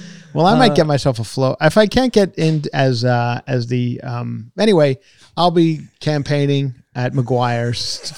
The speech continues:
Speaker 1: for, <laughs> 'cause I'm,
Speaker 2: Free.
Speaker 1: I think I'm gonna be, I will be in Long Island. That, I'm, I'm going to that Saint Patrick's Day parade.
Speaker 2: Yeah.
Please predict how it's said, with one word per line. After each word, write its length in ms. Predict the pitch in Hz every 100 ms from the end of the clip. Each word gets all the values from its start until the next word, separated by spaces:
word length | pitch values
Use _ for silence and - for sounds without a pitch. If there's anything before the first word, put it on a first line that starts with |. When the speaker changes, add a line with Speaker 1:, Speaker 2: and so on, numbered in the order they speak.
| -
Speaker 1:
for, 140 | -
<laughs> 80 | 135
'cause 380 | 190 160 - 165
I'm, 100 | 247
Speaker 2:
Free. 80 | 233
Speaker 1:
I 100 | 170
think 180 | 226 294
I'm 80 |
gonna 140 | 262 175
be, 260 | 160 277
I 160 | 269 160
will 160 | 226 208
be 240 | 135 233
in 80 | 214
Long 240 | 180 180
Island. 380 | 170 247 196 123
That, 420 | 120 135 147 - - 110 101
I'm, 240 | 135 190 196
I'm 200 | 143 196
going 260 | 139 143 151
to 40 |
that 140 | 151 147
Saint 200 | 156 156
Patrick's 360 | 175 196 127
Day 160 | - 117
parade. 460 | - 117 110 135 131
Speaker 2:
Yeah. 320 | 123 110